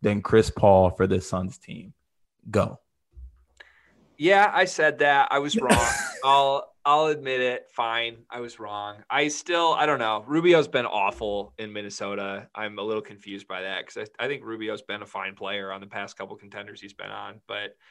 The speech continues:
Speaker 2: Chris Paul is more effective than I thought he would be as a thirty-six-year-old point guard.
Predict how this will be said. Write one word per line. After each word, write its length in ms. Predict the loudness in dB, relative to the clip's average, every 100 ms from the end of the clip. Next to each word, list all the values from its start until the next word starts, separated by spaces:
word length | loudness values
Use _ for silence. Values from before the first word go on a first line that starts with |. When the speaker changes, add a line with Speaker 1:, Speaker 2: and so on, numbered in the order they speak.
| _ _ _ _ -2
Speaker 2:
Chris 180 | 0 2
Paul 320 | 6 8 8
is 160 | 6
more 160 | 2 0
effective 420 | 2 0 2 -2
than 100 | 0
I 60 | 0
thought 240 | 2 4
he 60 | 4
would 100 | 2
be 200 | 0 2
as 120 | 0
a 60 | -2
thirty-six-year-old 1200 | -6 -2 -2 -4 -8 -6 -4 -4 -4 -4 -4 -6
point 220 | -10 -6
guard. 340 | -2 -2 -4